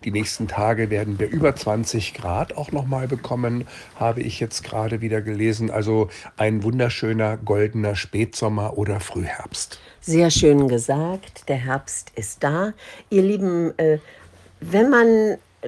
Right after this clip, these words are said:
Speaker 2: diese Schilderungen hört und vielleicht ähnliche von euch, dann weiß man vielleicht gar nicht zu schätzen, was man alles für Geschenke hat, weil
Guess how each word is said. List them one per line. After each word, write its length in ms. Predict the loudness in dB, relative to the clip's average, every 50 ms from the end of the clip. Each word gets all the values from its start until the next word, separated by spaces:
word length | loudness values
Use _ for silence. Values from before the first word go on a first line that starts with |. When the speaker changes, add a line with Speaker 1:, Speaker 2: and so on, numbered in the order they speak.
| -12 -12 _ -20 -20 _ _ _ -8
Speaker 2:
diese 360 | -4 -2 0 2 6 6 6
Schilderungen 680 | 4 4 2 2 2 2 4 4 6 6 6 4 4 4
hört 600 | 4 4 4 4 4 2 0 -4 -8 -16 -20 -8 -2
und 280 | 0 2 2 2 0 -2
vielleicht 560 | -4 -4 0 2 2 4 4 2 0 -2 -2 2
ähnliche 560 | 4 4 4 4 4 4 2 0 2 0 0
von 340 | 0 0 0 0 0 0 0
euch, 540 | 2 2 4 4 4 4 2 -2 -6 -14 -20 _ -20 -20 -20 -20 -20 -20 -20 -20 _ _
dann 460 | 2 4 4 6 4 4 4 2 0 -2 -6 -14 -20 -20 _ _ _ _ -20 -20 -20 _ -6
weiß 320 | -2 0 0 0 2 2
man 180 | 4 4 4 4
vielleicht 480 | 2 4 4 6 4 4 2 0 -2
gar 220 | 0 0 2 2 2
nicht 280 | 2 2 0 -4 -8
zu 140 | -4 -4 -2
schätzen, 800 | -2 0 2 0 0 0 0 -2 0 2 4 4 4 4 2 0 -6 -14 -20 -20 -20 -20 -20 -18 0 4
was 300 | 4 4 4 4 2 2
man 180 | 4 4 2 2 2
alles 400 | 2 4 4 4 4 2 0 0
für 140 | 0 0 0
Geschenke 800 | 2 0 0 0 2 2 4 4 4 2 2 0 0 2 2
hat, 420 | 0 0 0 0 -4 -10 -12 -12 -14 -16 -20 -20 -20 -20 -20 -20 _ _ _ _
weil 460 | 4 4 6 6 6 6 4 4 2